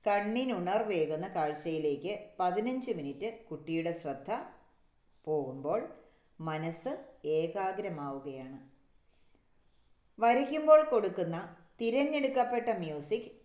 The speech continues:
കുട്ടി കേൾക്കുന്നു. കിനസ്തെറ്റിക്, കൈകൊണ്ട് വരയ്ക്കുമ്പോൾ ചെയ്യുന്നതിലൂടെ പഠിക്കാനുള്ള കഴിവ്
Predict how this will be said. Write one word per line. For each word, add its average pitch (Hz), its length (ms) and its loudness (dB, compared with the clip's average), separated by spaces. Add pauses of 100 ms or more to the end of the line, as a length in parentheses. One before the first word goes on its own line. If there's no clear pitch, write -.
(120)
കുട്ടി 151 220 -6
കേൾക്കുന്നു. 139 560 -6 (1080)
കിനസ്തെറ്റിക്, 196 720 -2 (460)
കൈകൊണ്ട് 202 460 2
വരയ്ക്കുമ്പോൾ 165 640 0 (340)
ചെയ്യുന്നതിലൂടെ 208 840 0
പഠിക്കാനുള്ള 156 680 -4
കഴിവ് 139 440 -4